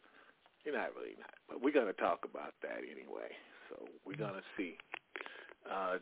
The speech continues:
Doctor Nelson, I, I've seen some stuff that I really, really jumped out at me. She's a futurist, sustainability engineer,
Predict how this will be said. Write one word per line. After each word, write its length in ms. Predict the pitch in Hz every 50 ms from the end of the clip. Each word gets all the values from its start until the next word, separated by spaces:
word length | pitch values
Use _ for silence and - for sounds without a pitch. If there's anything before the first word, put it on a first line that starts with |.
| -
Doctor 420 | - 104 104 104 104 - - 104 95
Nelson, 680 | 95 104 107 107 104 104 104 - - - 107 110 110 104
I, 320 | 95 92 90 87 90 90
I've 80 | 90 - -
seen 200 | - 104 101 101 98
some 140 | - - - - -
stuff 200 | 104 95 101 - -
that 100 | 82 80
I 120 | 82 82 82
really, 460 | 95 104 107 113 131 139 117 101 95
really 280 | 98 120 139 120 95 87 - -
jumped 240 | 87 - 76 - -
out 240 | 78 73 71 69 67
at 160 | 67 65 - - -
me. 80 | - - - - - - -
She's 180 | - 78 - -
a 80 | - - - - - - - - - - - -
futurist, 680 | - 156 151 143 - - - 120 117 117 113 110 104 - - - - - - - - - - - -
sustainability 960 | - - - - - 113 110 101 104 104 - - 165 156 139 131 127 - 117
engineer, 480 | 120 117 113 110 107 107 110 107 107